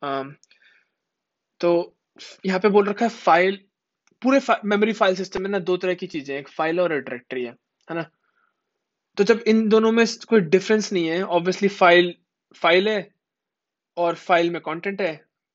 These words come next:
और डायरेक्टरी में डायरेक्टरीज हैं और फाइल हो सकती है, है ना?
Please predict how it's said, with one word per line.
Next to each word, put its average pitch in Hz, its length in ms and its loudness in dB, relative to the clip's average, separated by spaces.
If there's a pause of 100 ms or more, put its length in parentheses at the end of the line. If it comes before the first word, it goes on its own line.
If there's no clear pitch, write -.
(680)
और 156 140 -8
डायरेक्टरी 175 480 -4
में 208 280 -4 (800)
डायरेक्टरीज 180 720 -2
हैं 226 60 2
और 208 80 2
फाइल 147 280 0
हो 139 60 -4
सकती - 240 -16
है, 135 60 -10
है 160 60 -10
ना? 196 100 -4